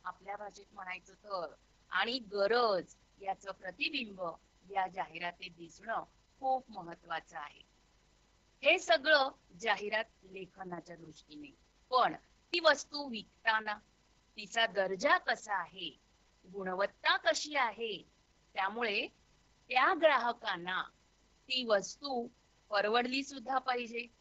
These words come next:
पण ती तितकीच चांगली सुद्धा पाहिजे. अर्थात जाहिरातीमधलं जे उत्पादन आहे त्याची गुणवत्ता खूप महत्वाची असते. मग ह्या गुणवत्तेबरोबर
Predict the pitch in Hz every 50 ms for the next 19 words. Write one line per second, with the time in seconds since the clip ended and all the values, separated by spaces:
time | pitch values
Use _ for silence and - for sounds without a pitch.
0 | _ _ _ _ _ _ _ - 240 233 233 233 233 - 233 247 262 294 427 -
1 | _ _ _ - 240 233 - _ _ _ - 294 339 339 _ _ _ - 254 208
2 | 190 180 185 208 262 330 - 339 320 262 277 285 285 - 269 247 240 220 220 226
3 | 220 247 - _ _ _ _ _ _ - 190 185 180 _ 185 185 190 220 - -
4 | _ _ _ _ _ 190 220 214 202 208 202 220 226 240 240 - 285 285 262 220
5 | 185 170 185 202 208 208 185 175 202 247 285 339 - 349 349 - _ - - 277
6 | 262 226 226 220 202 196 180 165 160 196 208 214 185 156 - _ _ _ _ -
7 | 208 202 196 - 226 208 180 180 185 185 190 190 202 196 - _ - 208 208 202
8 | 208 208 - _ _ _ _ _ _ 269 285 302 311 302 - 226 202 185 180 185
9 | 180 _ 185 185 180 180 - 196 196 180 170 - - _ 185 175 151 - _ _
10 | _ _ _ _ _ 240 254 277 277 262 247 254 311 381 311 330 330 311 311 294
11 | 294 285 - _ - 247 240 226 208 185 175 175 175 165 185 190 196 180